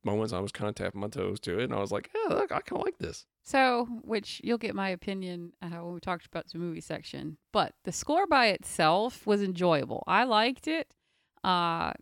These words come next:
Speaker 2: you know, I, I do like listening to jazz from time to time. Um, you
Speaker 1: Did you,
Speaker 2: know
Speaker 1: did you ever tap your fingers on the steering wheel while you're driving?
Speaker 2: I don't
Speaker 1: Wait, listen.
Speaker 2: know.
Speaker 1: <laughs>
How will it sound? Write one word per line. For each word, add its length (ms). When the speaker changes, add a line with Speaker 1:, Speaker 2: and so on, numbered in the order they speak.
Speaker 2:
you 100
know, 340
I, 260
I 40
do 180
like 200
listening 380
to 60
jazz 380
from 160
time 260
to 60
time. 540
Um, 520
you 100
Speaker 1:
Did 60
you, 60
Speaker 2:
know 180
Speaker 1:
did 120
you 160
ever 180
tap 260
your 80
fingers 320
on 80
the 60
steering 260
wheel 140
while 100
you're 60
driving? 300
Speaker 2:
I 60
don't 100
Speaker 1:
Wait, 140
listen. 180
Speaker 2:
know. 260
Speaker 1:
<laughs> 140